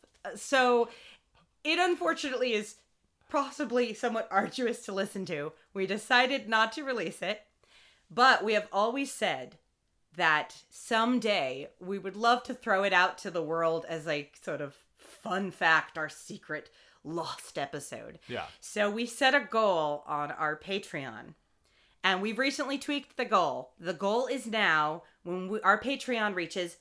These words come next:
Speaker 1: fifty dollars a month, we will release that, uh, ridiculous thing into the world. So
Speaker 2: I, I, I might, I might just start supporting this podcast 'cause I, <laughs> you put that thing in a vault, like, next to all the old Disney movies, and I don't know how to get it out. And,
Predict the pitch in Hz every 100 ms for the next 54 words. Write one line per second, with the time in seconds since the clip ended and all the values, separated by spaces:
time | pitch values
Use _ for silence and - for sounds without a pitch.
0 | _ - - 220 - 294 294 311 339 330
1 | 320 262 349 - - _ _ _ _ _
2 | _ - 185 254 302 330 285 254 262 -
3 | - 180 175 - - - 202 196 220 190
4 | 185 202 190 196 196 208 190 175 - -
5 | 156 147 147 151 220 226 214 220 175 151
6 | 131 85 - - - 247 226 147 143 -
7 | 123 165 - 180 170 160 165 175 185 131
8 | 165 175 123 123 - 135 123 127 139 123
9 | 120 120 - 120 113 - 113 107 - 135
10 | 143 - - - _ 151 226 - 262 -
11 | 190 - 185 175 135 113 101 143 170 135
12 | - 123 113 - 127 139 - 135 131 131
13 | 127 135 110 135 131 131 117 110 110 107
14 | 113 147 135 127 123 120 107 117 110 120
15 | 117 117 131 127